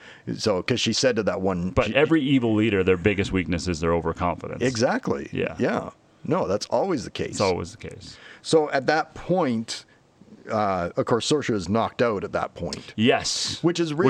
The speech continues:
Speaker 2: is
Speaker 1: really,
Speaker 2: good.
Speaker 1: which is really
Speaker 2: I
Speaker 1: the
Speaker 2: think,
Speaker 1: point, because,
Speaker 2: yeah.
Speaker 1: because it's the two mothers. It's the,
Speaker 2: Yeah.
Speaker 1: it's, it's the
Speaker 2: Yeah.
Speaker 1: good mother and the evil
Speaker 2: It's a
Speaker 1: mother
Speaker 2: good way
Speaker 1: then
Speaker 2: to take
Speaker 1: fighting
Speaker 2: her
Speaker 1: for,
Speaker 2: out.
Speaker 1: fighting for dominance.
Speaker 2: Yeah.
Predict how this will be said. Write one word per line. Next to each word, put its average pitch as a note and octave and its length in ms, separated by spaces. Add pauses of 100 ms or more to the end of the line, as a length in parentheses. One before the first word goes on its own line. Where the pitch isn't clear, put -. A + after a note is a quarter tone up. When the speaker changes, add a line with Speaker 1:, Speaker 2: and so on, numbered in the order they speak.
Speaker 2:
is - 20
Speaker 1:
really, - 120
Speaker 2:
good. C3+ 260
Speaker 1:
which E3 100
is E3+ 140
really B3 160
Speaker 2:
I - 100
Speaker 1:
the - 60
Speaker 2:
think, F#3+ 100
Speaker 1:
point, E3 220
because, B2 160
Speaker 2:
yeah. G2+ 180
Speaker 1:
because D3 320
it's C#3 140
the C#3+ 120
two G3+ 220
mothers. B2 520
It's A#2 220
the, B2+ 180
Speaker 2:
Yeah. A2+ 280
Speaker 1:
it's, - 200
it's C3 260
the A#2+ 100
Speaker 2:
Yeah. A2 180
Speaker 1:
good D#3 80
mother D#3 220
and C3 80
the B2+ 60
evil C3+ 220
Speaker 2:
It's A#2 80
a A2 100
Speaker 1:
mother - 60
Speaker 2:
good D3 120
way C#3 80
Speaker 1:
then C3 80
Speaker 2:
to - 40
take B2 100
Speaker 1:
fighting G#2+ 160
Speaker 2:
her G2+ 80
Speaker 1:
for, F#2 100
Speaker 2:
out. - 100
Speaker 1:
fighting D3 260
for A2+ 100
dominance. A#2 560
Speaker 2:
Yeah. F2+ 280